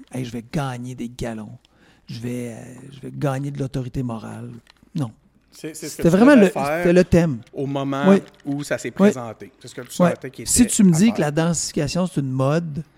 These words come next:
Speaker 1: passagère, ben, je, je vais m'objecter.
Speaker 2: T'étais pas <laughs> d'accord avec le
Speaker 1: Non.
Speaker 2: point. Mais t'as raison, il y a eu plusieurs éléments, hein, qui se sont
Speaker 1: Oui.
Speaker 2: présentés en même temps, qui ont fait que, euh, t'as eu l'air soudainement d'être le porte-parole. En fait, on t'a vu,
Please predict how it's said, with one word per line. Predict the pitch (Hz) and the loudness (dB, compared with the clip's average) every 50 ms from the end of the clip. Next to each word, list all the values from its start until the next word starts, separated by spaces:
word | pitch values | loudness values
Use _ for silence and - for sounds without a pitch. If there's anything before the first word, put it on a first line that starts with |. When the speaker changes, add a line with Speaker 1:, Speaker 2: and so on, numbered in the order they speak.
| _ _ _ | _ _ _
Speaker 1:
passagère, | 165 156 151 - 143 127 120 123 120 127 139 170 185 175 147 _ _ _ _ _ _ _ - - _ _ _ _ _ _ _ _ _ _ | 0 0 0 0 -2 -6 -4 -6 -6 -4 -4 -6 -6 -8 -10 _ _ _ _ _ _ _ -20 -20 _ _ _ _ _ _ _ _ _ _
ben, | - 117 117 120 120 117 | -10 -10 -8 -8 -10 -12
je, | 117 123 127 135 139 135 - - - - 131 - | -12 -14 -16 -18 -18 -18 -20 -20 -20 -20 -20 -12
je | - | -10
vais | 127 123 | -8 -8
m'objecter. | 127 123 120 120 123 - - - - - _ _ _ _ - | -6 -6 -6 -8 -8 -8 -12 -18 -18 -18 _ _ _ _ -2
Speaker 2:
T'étais | - 120 - 104 | -2 0 0 2
pas | - - 98 - 233 | 0 0 2 2 0
<laughs> | - - - - | -2 -2 -4 -4
d'accord | 196 - - 131 123 120 120 | -4 0 2 2 2 2 2
avec | 120 104 107 104 - | 0 -2 -4 -4 -2
le | 104 - | 0 0
Speaker 1:
Non. | 139 110 | 0 0
Speaker 2:
point. | 110 104 107 - - - - - - - | -2 -8 -8 -10 -12 -16 -14 -14 -4 -2
Mais | - 127 | -2 -2
t'as | 120 - 131 | 0 0 -2
raison, | 127 131 147 214 | -2 -2 -2 -2
il | 240 | -2
y | 147 | -2
a | 123 | -2
eu | 131 135 | -4 -4
plusieurs | - 139 123 147 156 175 | -8 -8 -8 -8 -6 -6
éléments, | 156 127 117 139 214 143 | -8 -8 -8 -8 -10 -10
hein, | 131 | -12
qui | - - - | -14 -10 -10
se | - | -8
sont | 107 - 113 | -6 -4 -6
Speaker 1:
Oui. | |
Speaker 2:
présentés | 104 - - 151 113 120 117 107 101 95 - - 156 151 | -4 0 2 2 2 2 0 -2 -4 -2 0 0 2 2
en | 123 110 | 4 4
même | 107 113 113 107 104 101 - | 4 4 4 2 2 0 0
temps, | - 127 143 156 | -2 -2 -2 -2
qui | 151 - 113 | -2 -2 -4
ont | 104 98 | -4 -4
fait | - - - 131 143 - _ | -10 -4 -4 -4 -4 -4 _
que, | - - 107 110 113 117 127 - - | -2 0 2 2 4 2 2 2 0
euh, | 113 107 104 104 104 104 101 98 95 - - - - _ _ _ _ _ _ - | -2 0 0 0 0 -2 -4 -6 -10 -12 -16 -20 -20 _ _ _ _ _ _ -2
t'as | 98 104 | 0 0
eu | 107 107 107 | 0 0 0
l'air | 110 117 127 160 165 135 | 2 2 2 2 2 0
soudainement | - - - - 110 110 113 107 101 101 110 131 151 | -2 -6 -6 -6 -4 -2 -2 -2 -2 0 0 -2 0
d'être | 143 117 110 117 123 123 - | 0 0 2 0 0 0 0
le | 107 104 110 113 131 156 156 | 0 2 4 6 4 4 4
porte-parole. | - - 120 - _ _ 107 104 101 117 135 151 127 110 127 - - - - - - - | 0 -6 -12 -14 _ _ -2 0 4 4 4 4 4 0 -2 -10 -20 -20 -20 -20 -10 -6
En | - - | 0 2
fait, | - - - | 2 2 2
on | 107 | 2
t'a | - 110 | 0 -2
vu, | 104 113 151 202 226 | -2 0 -2 -2 -2